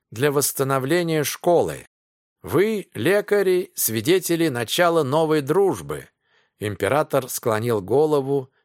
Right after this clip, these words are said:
перед Лао. "И воссоединение лекарской школы со школой целительской". Лао встал, поднимая свою чашу с вином.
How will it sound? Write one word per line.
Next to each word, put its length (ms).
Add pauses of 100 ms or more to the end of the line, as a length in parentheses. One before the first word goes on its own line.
(120)
перед 280
Лао. 520 (600)
"И 120
воссоединение 1200 (280)
лекарской 720
школы 680 (760)
со 220
школой 640
целительской". 1080 (600)
Лао 440
встал, 680
поднимая 680
свою 400
чашу 640
с 140
вином. 480